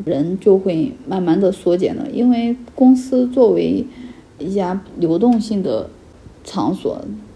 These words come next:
总会有人离开的。只要你只出不进，那么就这个人力成本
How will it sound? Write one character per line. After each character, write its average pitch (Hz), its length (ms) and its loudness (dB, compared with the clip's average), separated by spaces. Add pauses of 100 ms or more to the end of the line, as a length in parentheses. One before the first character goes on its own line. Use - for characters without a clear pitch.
(100)
总 - 220 0
会 277 180 2
有 208 140 8
人 131 180 0
离 143 140 -4
开 - 260 -6
的。 110 200 -4 (460)
只 - 140 -2
要 196 180 2
你 160 300 2 (540)
只 160 160 -8
出 247 400 4 (120)
不 180 80 2
进， 208 320 4 (120)
那 - 80 0
么 175 360 0
就 190 260 -2
这 208 160 -2
个 180 100 -2
人 160 180 0
力 214 100 0
成 - 280 -4
本 185 180 -2